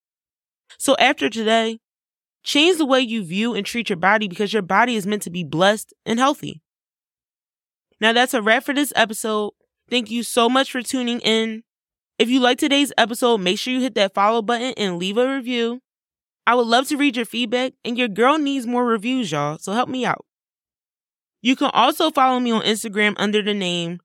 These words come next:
A T E O T D Podcast.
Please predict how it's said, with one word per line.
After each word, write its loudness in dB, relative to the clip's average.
A 2
T -2
E -4
O 4
T -4
D -6
Podcast. -2